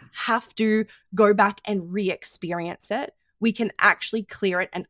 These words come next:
unplug from it from this level, from this energetic level,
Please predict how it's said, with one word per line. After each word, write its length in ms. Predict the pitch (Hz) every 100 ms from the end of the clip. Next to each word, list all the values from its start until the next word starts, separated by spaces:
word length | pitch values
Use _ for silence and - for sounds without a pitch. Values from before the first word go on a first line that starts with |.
| -
unplug 640 | 202 214 - - 175 196
from 260 | - 233 262
it 200 | 285 - _ _
from 400 | _ 220 202 202
this 280 | 190 208 -
level, 380 | 185 175 202 233
from 240 | - 196
this 200 | 190 190 -
energetic 720 | 208 185 170 - 156 214 -
level, 420 | 226 226 269 294